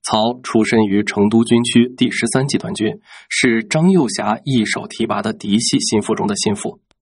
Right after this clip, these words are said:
与此同时，武警部队新任副司令员傅文华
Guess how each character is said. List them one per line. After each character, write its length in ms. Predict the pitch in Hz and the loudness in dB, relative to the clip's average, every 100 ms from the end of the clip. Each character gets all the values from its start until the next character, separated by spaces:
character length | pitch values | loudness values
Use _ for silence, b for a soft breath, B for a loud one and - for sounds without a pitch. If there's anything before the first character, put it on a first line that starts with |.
| _ - | _ 0
与 80 | 190 | 0
此 120 | 165 | 2
同 180 | 123 165 | 0 0
时， 360 | 127 127 151 b b - | 2 0 0 b b 0
武 160 | 208 | 2
警 160 | 208 160 | 2 2
部 100 | 170 | 2
队 140 | 170 | 2
新 260 | 139 196 220 | 2 2 4
任 160 | 214 143 | 2 2
副 160 | 127 | -2
司 140 | 117 120 | 0 0
令 180 | 110 | 2
员 160 | 98 101 | 2 0
傅 220 | - 139 | 0 0
文 160 | 110 147 | 2 0
华 320 | - 104 | 0 -2